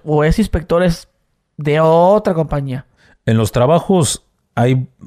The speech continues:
Speaker 2: como tres tipos de inspectores. Hay el inspector que lo compo-, que lo paga el dueño del trabajo.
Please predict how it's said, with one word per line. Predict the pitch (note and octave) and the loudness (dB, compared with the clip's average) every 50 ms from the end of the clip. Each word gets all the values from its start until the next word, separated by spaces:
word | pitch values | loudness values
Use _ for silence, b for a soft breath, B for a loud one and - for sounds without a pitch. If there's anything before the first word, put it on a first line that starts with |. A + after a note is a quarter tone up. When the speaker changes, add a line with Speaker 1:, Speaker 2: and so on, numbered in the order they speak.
| - _ _ _ - - | -20 _ _ _ -8 -2
Speaker 2:
como | - G#2 G2+ F#2+ | 0 0 0 0
tres | - A#2 B2+ - | 0 -2 -2 -2
tipos | - C#3+ C3 C#3+ A2+ | -2 -2 -2 0 0
de | G2 | 0
inspectores. | F#2 - - F#2+ - - C#3+ C3 F#2 F2 - - - _ _ _ _ _ _ _ _ _ _ _ _ _ | -2 -2 -4 -6 -4 -2 -2 -2 -2 -4 -8 -14 -20 _ _ _ _ _ _ _ _ _ _ _ _ _
Hay | A#2 A#2+ B2+ | -2 0 2
el | B2+ | 2
inspector | A#2+ G#2+ - - A#2 G2 - - B2+ A#2+ - | 2 0 0 -2 -4 -4 -2 -2 -2 -2 -2
que | - B2 | 0 0
lo | G#2+ G2+ - | 0 0 0
compo-, | - B2 A#2 - - A#2 | 0 -2 0 0 -2 -2
que | - - | 0 0
lo | G#2 G2+ F2+ - | 0 0 0 0
paga | - A#2+ B2 B2 B2+ A2+ | 0 0 2 2 2 2
el | G2+ G2 | 2 2
dueño | G#2 G#2+ B2 D3 F3 E3+ | 2 2 2 2 2 2
del | B2+ G#2 F#2 | 2 0 0
trabajo. | F#2 F2+ E2 D#2 E2 - - | -2 -2 -2 -4 -6 -8 -12